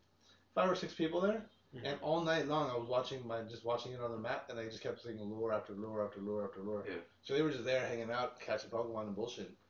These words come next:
Speaker 1: Um, same thing at, like, at the K F C.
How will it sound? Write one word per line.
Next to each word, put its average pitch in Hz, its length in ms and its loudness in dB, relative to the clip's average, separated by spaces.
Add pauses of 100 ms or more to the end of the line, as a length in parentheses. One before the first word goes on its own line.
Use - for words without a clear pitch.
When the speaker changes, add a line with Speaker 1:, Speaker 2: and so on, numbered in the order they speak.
(460)
Speaker 1:
Um, 110 500 0 (360)
same 160 180 4
thing 165 100 4
at, 151 120 6
like, 139 160 4
at 147 200 4
the 147 100 2
K 156 140 6
F 151 80 6
C. 202 240 2